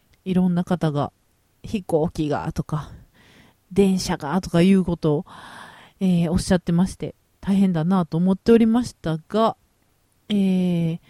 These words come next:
私はと言いますと、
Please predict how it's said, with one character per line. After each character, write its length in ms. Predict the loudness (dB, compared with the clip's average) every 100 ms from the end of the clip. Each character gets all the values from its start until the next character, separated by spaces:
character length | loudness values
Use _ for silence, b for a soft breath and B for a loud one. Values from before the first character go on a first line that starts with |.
| b b b b b _ _
私 800 | -6 -4 -2 -6 -4 -6 -2 0
は 160 | 2 4
と 140 | 4
言 160 | 6 6
い 80 |
ま 180 | 4 2
す 140 | 0 -4
と、 280 | 0 0